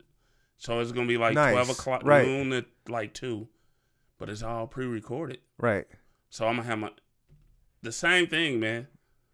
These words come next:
Speaker 1: But I was gonna have interviews with the artists, but they're pre-recorded, so it's
Speaker 2: Right, right, right.
Speaker 1: it's just me and you sitting here. I'm like, "Man, what you been up to?" Da, da, da, da, da, da, da.
Speaker 2: Mm-hmm.
Speaker 1: And I take that in place. Man, it's
Speaker 2: Yeah, how would you get the interviews done? Would you have them in studio?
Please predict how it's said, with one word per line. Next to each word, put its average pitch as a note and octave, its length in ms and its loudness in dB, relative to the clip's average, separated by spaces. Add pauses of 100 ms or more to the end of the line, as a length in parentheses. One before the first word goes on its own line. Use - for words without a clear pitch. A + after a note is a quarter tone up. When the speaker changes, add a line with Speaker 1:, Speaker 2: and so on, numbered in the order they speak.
(600)
Speaker 1:
But D#3 680 2
I B2+ 140 -2
was D#3+ 160 -6
gonna B2 240 -2
have G#2 640 -2 (260)
interviews A2 520 -2
with G#2 120 -10
the - 80 -10
artists, A2 420 -4
but - 220 -8
they're A#2+ 140 0
pre-recorded, E3+ 720 -6
so A2 160 -10
it's A#2+ 80 4
Speaker 2:
Right, A#2 160 6
right, E2 140 -4
right. - 160 -12 (160)
Speaker 1:
it's A#3 180 -2
just G3 220 6
me F#3 160 6
and F3+ 80 0
you F3+ 80 -4
sitting D#3+ 220 -2
here. D#3+ 100 -2
I'm D#3+ 140 -6
like, D3+ 140 -6
"Man, D#3+ 120 -6
what E3+ 140 -8
you F3+ 60 -12
been F#3 120 -4
up G#3 160 -10
to?" - 200 -8
Da, A2+ 100 -10
da, C#3+ 120 -12
da, C#3 140 -14
da, B2 120 -12
da, A2+ 160 -10
da, F2+ 120 -12
da. G2+ 100 -16
Speaker 2:
Mm-hmm. G#2+ 440 -6
Speaker 1:
And G#2 80 -10
I - 60 -14
take - 320 -6
that A#2 180 0
in A#2 80 -6
place. A2+ 340 -10 (140)
Man, A3 220 -12
it's G3+ 220 -16 (160)
Speaker 2:
Yeah, C#3 160 4
how D3+ 140 8
would D3 140 4
you C3 80 -2
get C3+ 180 -2
the C3 120 0
interviews A2+ 400 -2
done? A2+ 180 2
Would G2+ 120 -4
you G#2+ 80 -2
have G#2+ 200 0
them A2 180 -2
in A2 280 -4
studio? C#3 800 2